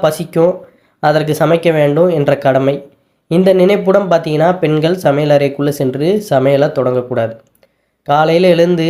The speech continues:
அடுப்பை பற்ற வைக்கும்போது சிலிண்டரில் கேஸ் தீர்ந்து விட்டால் எவ்வளவு கஷ்டமாக இருக்கும். அது நிறைய பேருக்கு அனுபவிச்சவங்களுக்கு தெரியும். ஒரு நாள் அக்னி பகவான் நம்முடைய வீட்ல பிரவேசம் செய்யவில்லை என்றாலும்,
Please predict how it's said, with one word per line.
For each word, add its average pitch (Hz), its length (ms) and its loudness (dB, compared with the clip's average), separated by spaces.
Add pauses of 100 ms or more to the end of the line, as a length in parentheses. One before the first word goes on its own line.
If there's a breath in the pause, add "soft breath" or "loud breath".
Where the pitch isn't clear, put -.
(140)
அடுப்பை 165 380 0
பற்ற 160 340 0
வைக்கும்போது 156 640 -2 (180)
சிலிண்டரில் 175 680 0 (160)
கேஸ் 175 340 0
தீர்ந்து 160 260 2
விட்டால் 156 380 2
எவ்வளவு 151 280 0
கஷ்டமாக 151 520 0
இருக்கும். 131 320 -2 (1900)
அது 156 160 -2
நிறைய 175 280 2
பேருக்கு 208 280 0
அனுபவிச்சவங்களுக்கு 170 720 2
தெரியும். 127 340 -6 (680)
ஒரு 170 200 2
நாள் 202 240 2 (120)
அக்னி 170 300 0
பகவான் 170 420 2
நம்முடைய 151 400 0
வீட்ல 160 380 -2 (360)
பிரவேசம் 165 500 2
செய்யவில்லை 151 420 0
என்றாலும், 143 580 0